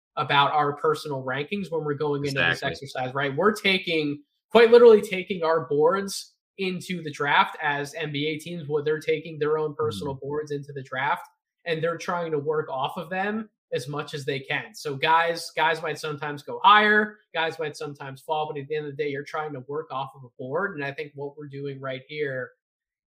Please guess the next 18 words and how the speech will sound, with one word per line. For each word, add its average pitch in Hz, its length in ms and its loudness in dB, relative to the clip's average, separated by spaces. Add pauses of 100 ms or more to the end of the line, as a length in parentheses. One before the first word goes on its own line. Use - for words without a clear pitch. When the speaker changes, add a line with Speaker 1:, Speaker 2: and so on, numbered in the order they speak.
(120)
Speaker 1:
it 190 180 -2
makes 170 260 -6
us 143 100 -12
think 156 200 -8
about 147 280 0
it 139 120 -6
a 135 40 -4
little 147 280 -4
more 139 160 -6
before 139 320 -4
we 147 100 0
come 143 160 -8
into 147 140 -4
the 135 80 -8
mock 131 280 -6
draft 165 240 -4
exercise 175 640 0
versus 147 680 -2